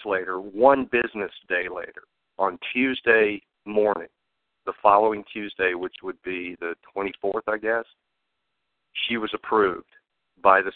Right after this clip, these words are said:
Senate in the Senate hearing. And from everybody that I've spoken to, my contacts in the government and my contacts with attorneys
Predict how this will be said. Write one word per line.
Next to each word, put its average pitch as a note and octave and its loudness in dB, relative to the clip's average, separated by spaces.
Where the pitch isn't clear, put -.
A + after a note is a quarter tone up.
Senate F#2 -4
in G2 -6
the F2+ -10
Senate F#2 -6
hearing. F#2 -4
And F#2 -2
from G2+ 2
everybody A#2+ 4
that G2+ -6
I've F#2+ 2
spoken G#2 0
to, G2 -4
my G#2 6
contacts F#2+ 0
in G#2+ -4
the A2 -2
government F2 -4
and F#2 -10
my F#2+ -2
contacts F#2+ 0
with F#2+ -8
attorneys G2+ -6